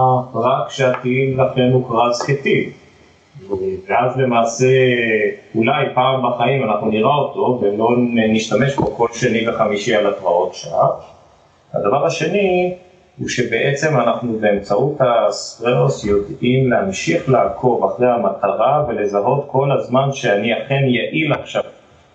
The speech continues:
בתוכנית השיבוש, ואם אני לא יעיל, אם קורה משהו שהטיל הזה כרגע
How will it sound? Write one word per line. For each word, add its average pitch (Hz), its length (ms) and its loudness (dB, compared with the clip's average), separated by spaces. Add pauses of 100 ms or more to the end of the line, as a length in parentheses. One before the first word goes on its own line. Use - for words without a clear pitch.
בתוכנית 139 520 2
השיבוש, 110 920 -2 (640)
ואם 165 260 -2
אני 143 240 2
לא 151 160 2
יעיל, 131 580 0 (120)
אם 127 200 2
קורה 131 360 0
משהו 147 320 0
שהטיל 147 440 0
הזה 127 220 0 (100)
כרגע 127 340 2